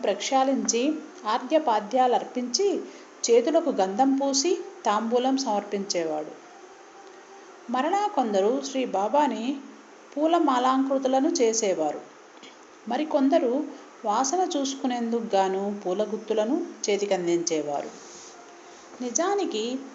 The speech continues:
అలంకరణలకు గాని, మర్యాదలకు గాని శ్రీ బాబా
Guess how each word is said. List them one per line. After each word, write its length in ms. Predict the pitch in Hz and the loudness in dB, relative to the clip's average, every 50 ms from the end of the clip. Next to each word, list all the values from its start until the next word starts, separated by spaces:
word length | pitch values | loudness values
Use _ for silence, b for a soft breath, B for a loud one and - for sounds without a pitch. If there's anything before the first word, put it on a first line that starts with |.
| - - - | -18 -10 -6
అలంకరణలకు 880 | 185 202 240 277 277 - - 294 - 269 269 262 269 269 277 269 269 277 | -2 0 0 0 0 0 -2 -2 0 0 0 2 2 2 0 0 -2 -2
గాని, 500 | 269 247 233 214 214 214 214 220 226 226 226 - - - - - - 196 | 0 2 2 0 0 -2 -4 -4 -6 -6 -8 -10 -16 -18 -20 -16 -6 -2
మర్యాదలకు 920 | 180 170 175 185 202 220 233 240 240 269 262 269 262 262 269 269 277 269 | 0 0 0 0 0 -2 0 0 0 0 0 0 0 0 -2 -4 -4 -2
గాని 420 | 247 226 202 190 190 196 208 226 247 - B B B B B B - | 0 2 2 2 0 -2 -4 -6 -8 -10 B B B B B B -6
శ్రీ 220 | - - 262 240 | -4 -2 -2 -2
బాబా 560 | 208 190 185 190 233 233 269 247 208 196 226 | 0 0 0 -2 0 0 0 0 0 0 -4